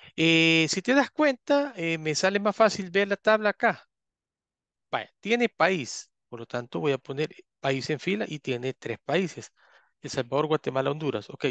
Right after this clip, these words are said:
como es de pedidos, ¿verdad? Este, eh, realmente no me interesan los clientes, son muchos. Y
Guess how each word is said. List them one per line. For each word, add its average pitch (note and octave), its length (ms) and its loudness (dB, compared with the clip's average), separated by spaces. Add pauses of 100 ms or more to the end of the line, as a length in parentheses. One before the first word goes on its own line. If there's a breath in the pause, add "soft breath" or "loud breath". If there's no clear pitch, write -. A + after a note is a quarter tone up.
como D#3+ 200 0
es A3+ 60 4
de A#3 100 4
pedidos, C#4 580 4
¿verdad? D#3 340 -2 (480 soft breath)
Este, D3 760 2
eh, C3+ 40 2
realmente F#3+ 500 0
no F#3 100 -2
me E3+ 80 -6
interesan E3 480 0
los F3 120 -4
clientes, G3+ 340 -2
son D3+ 160 -4
muchos. G#3 460 -2 (840)
Y G3+ 580 0